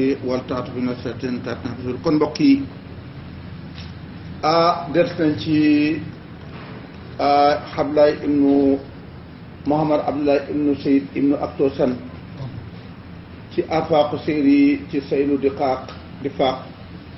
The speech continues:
ñuy woy Cheikh Ibrahima Niass. Ah,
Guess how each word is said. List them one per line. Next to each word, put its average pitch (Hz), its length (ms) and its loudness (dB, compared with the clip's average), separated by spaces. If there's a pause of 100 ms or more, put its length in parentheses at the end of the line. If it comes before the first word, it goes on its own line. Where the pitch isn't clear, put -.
(520)
ñuy 131 160 4
woy 143 120 8
Cheikh - 200 -4
Ibrahima 139 280 0
Niass. 123 200 0 (1500)
Ah, 151 680 2